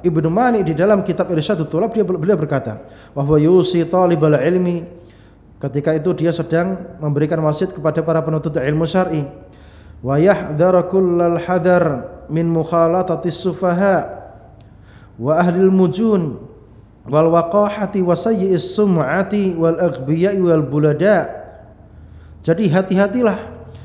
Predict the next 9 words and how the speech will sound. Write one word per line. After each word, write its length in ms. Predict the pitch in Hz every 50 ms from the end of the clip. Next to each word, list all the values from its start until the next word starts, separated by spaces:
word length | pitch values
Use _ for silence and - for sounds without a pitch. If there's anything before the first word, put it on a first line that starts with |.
| - - -
dengan 240 | 165 165 214 214
sehati-hatinya. 1120 | 202 214 - 226 160 98 139 165 170 - 185 120 160 156 - - 151 143 143 135 117 - - - - - - - - - - - - - -
Jangan 400 | 151 147 139 139 151 160 151 151
sampai 640 | 151 - 175 160 165 165 156 - - 185 175 175 -
kumpul-kumpul 1120 | - 190 180 175 180 175 175 180 180 175 170 175 180 175 175 175 170 175 185 185 185 180
sama 320 | 180 185 180 175 180 175 165
orang-orang 640 | 170 170 170 175 175 170 170 175 175 175 175 170 165
yang 240 | 165 160 156 143
bodoh, 560 | - - 143 147 143 143 - 156 156 156 151